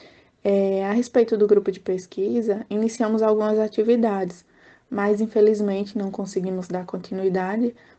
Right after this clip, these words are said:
porque o professor responsável passou em uma seleção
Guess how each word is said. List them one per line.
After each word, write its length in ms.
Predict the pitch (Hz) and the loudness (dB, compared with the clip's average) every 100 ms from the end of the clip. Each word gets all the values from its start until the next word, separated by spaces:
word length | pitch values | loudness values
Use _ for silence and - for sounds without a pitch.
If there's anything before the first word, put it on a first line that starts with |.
| _ | _
porque 440 | 202 196 - - | -6 -6 -2 2
o 60 | 190 | 2
professor 460 | 190 185 190 - 190 | 2 -2 -4 -6 -6
responsável 680 | 185 - 196 - 185 196 | -6 -8 -12 -8 -8 -6
passou 640 | 180 190 180 - 175 175 | -8 -10 -12 -8 -4 0
em 160 | 175 180 | 0 -2
uma 160 | 180 175 | -4 -6
seleção 800 | - 190 208 - 208 214 240 | -4 -2 -2 -2 -4 0 0